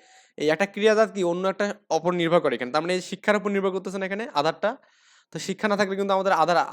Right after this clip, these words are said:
আধার হবে না, অন্ধকার থাকবে এখানে, ওকে? তার মানে এটা শিক্ষার উপর নির্ভর করতেছে এখানে। যেমন বলছে, "কান্নায় শোক কমে", বললাম এখানে, কান্নায় শোক কমে।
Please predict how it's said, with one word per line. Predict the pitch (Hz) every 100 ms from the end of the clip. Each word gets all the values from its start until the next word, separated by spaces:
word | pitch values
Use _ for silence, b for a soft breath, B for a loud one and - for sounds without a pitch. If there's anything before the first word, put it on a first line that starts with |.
| 139 -
আধার | 147 165
হবে | 160 131
না, |
অন্ধকার | 117 131 151 147
থাকবে | 139 117 110
এখানে, | 110 113
ওকে? | 156 156
তার | 135 143
মানে | 160
এটা | 165 185
শিক্ষার | 185 - 180
উপর | 170
নির্ভর | 156 131
করতেছে | 127 123 120
এখানে। | 123 160 247 b b b b b b
যেমন | 147 160
বলছে, | 185 196
"কান্নায় | 202 190 202 202
শোক | - 202
কমে", | 185 139
বললাম | 120 113
এখানে, | 110 113
কান্নায় | - 143 147 170
শোক | 170 185 -
কমে। | 143 107